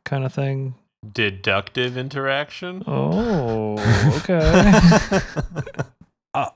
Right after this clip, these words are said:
Speaker 3: I, I'm gonna let you try to argue that that's a different type of interaction because I actually think that's a permutation on race interaction. Because if you think about Codenames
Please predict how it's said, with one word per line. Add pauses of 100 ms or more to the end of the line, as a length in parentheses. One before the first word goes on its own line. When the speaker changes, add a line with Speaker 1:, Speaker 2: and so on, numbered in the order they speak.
(140)
Speaker 3:
I,
I'm
gonna
let
you
try
to
argue
that
that's
a
different
type
of
interaction
because
I
actually
think
that's
a
permutation
on
race
interaction.
Because
if
you
think
about (520)
Codenames